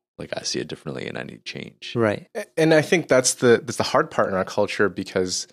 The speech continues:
Speaker 3: the great part about being an entrepreneur is like, "Oh, I can do this, or I could create a side hustle, I could do whatever."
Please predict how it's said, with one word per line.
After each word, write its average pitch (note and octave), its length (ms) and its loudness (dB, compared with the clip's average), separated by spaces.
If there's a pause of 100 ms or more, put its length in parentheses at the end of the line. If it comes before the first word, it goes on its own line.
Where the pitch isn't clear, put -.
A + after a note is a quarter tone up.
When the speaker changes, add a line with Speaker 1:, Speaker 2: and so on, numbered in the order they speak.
(300)
Speaker 3:
the - 60 -4
great C3+ 360 2
part A2 200 4
about G2 260 0
being G2+ 120 0
an G2 60 -2
entrepreneur F#2 680 -2
is F2 220 -6
like, F#2 280 -6
"Oh, G2 200 4
I F#2+ 100 4
can G2+ 160 -4
do G#2 200 -2
this, G2+ 200 0
or G2 40 0
I F#2+ 40 -2
could - 140 -8
create G2+ 220 0
a - 40 0
side F#2 340 2
hustle, F#2 460 0
I F2+ 60 -6
could F#2 140 -10
do F2 160 -8
whatever." G2 480 2